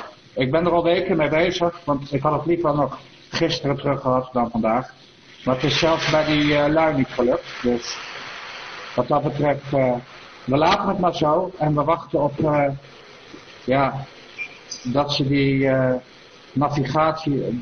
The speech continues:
nee, dat, dat, dat heet, ik noem dat ook navigeren. Dat in die iPad heen en weer walsen, dat dat dan ook weer goed gaat. Dus, eh, ik ben, ik,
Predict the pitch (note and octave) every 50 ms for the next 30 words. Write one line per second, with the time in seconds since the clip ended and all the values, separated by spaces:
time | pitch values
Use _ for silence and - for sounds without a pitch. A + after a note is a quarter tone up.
0 | - - - C#3 C#3 C3 B2+ C3 C3 C3 C#3 C3 - - - - - - - -
1 | - C#3 C3+ - - A2+ B2 C3 C3+ C3 - - - - D3 C3 C#3 D#3 E3 D#3+
2 | D3 - C#3+ C#3+ C3+ C3 C3 A#2+ - A#2+ - - A#2 G#2 G2+ G2 F#2+ - - B2+
3 | - - D3+ D#3 D3 D3 - C#3 D3 D3 - - C#3 C3 - C3+ C3+ B2+ B2+ A#2+
4 | C3 C#3 C3+ B2+ A#2+ A#2+ A#2+ A#2+ - A2+ A#2 C3+ C3+ C3 - - - B2 - -
5 | - - - - - - - C3 B2 - B2 - - B2+ A#2+ A#2+ - A#2+ - -
6 | A#2 G#2 - - A#2 A2 - - G#2+ G2 - - - - - - - - - -
7 | - - - - - - - - - - - - A2 A2 - - - - C3+ C#3
8 | C3+ C3 D#3 D#3 D#3+ D#3 D#3 D#3 C#3+